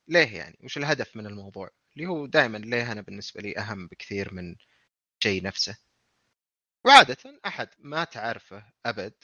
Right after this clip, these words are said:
وتجي تقول: "شكلك زين"، القصد فيها، أوكي، ممكن أنها تكون بس مجرد مدحة، بس إنها في، في قرارتك أنت داخليًا، أكيد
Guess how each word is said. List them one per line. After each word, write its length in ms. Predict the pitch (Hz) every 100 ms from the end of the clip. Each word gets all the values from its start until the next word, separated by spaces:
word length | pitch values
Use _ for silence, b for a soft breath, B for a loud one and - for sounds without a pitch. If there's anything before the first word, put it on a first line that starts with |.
| -
وتجي 280 | 113 139 117
تقول: 260 | - 117 -
"شكلك 380 | 120 104 98
زين"، 360 | 95 95 107 175 _ _ _ _ _ _ _ _ _ _ _ -
القصد 440 | 294 - 240 - -
فيها، 480 | - 123 110 123 185
أوكي، 340 | 277 - 147
ممكن 220 | 156 -
أنها 120 | 127
تكون 360 | 127 - 147 110
بس 260 | 120 - 123
مجرد 520 | 120 131 113 107 -
مدحة، 480 | 110 120 110 - 85 -
بس 120 | 143
إنها 120 | 151
في، 260 | - 165 -
في 540 | 170 156 147 143 113
قرارتك 560 | - 165 185 - - -
أنت 180 | 135 -
داخليًا، 640 | 123 - 120 95 110 180 -
أكيد 300 | 170 202